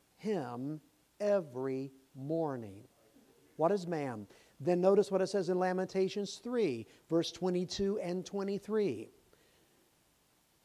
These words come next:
Lamentations three, verses twenty-two and twenty-three. "It is of the Lord's mercies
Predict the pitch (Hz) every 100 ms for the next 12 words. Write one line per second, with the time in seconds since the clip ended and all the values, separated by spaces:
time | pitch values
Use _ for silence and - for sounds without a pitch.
0 | _ 139 156 180 190 185 190 208 196 -
1 | 233 226 135 135 151 180 156 - 170 170
2 | - 180 170 - 160 151 165 - 202 180
3 | 117 98 - _ _ _ _ _ _ _
4 | _ - 202 226 226 185 - 214 208 185
5 | 170 196 180 190 180 180 165 160 - 147
6 | 170 214 233 - 131 110 104 - -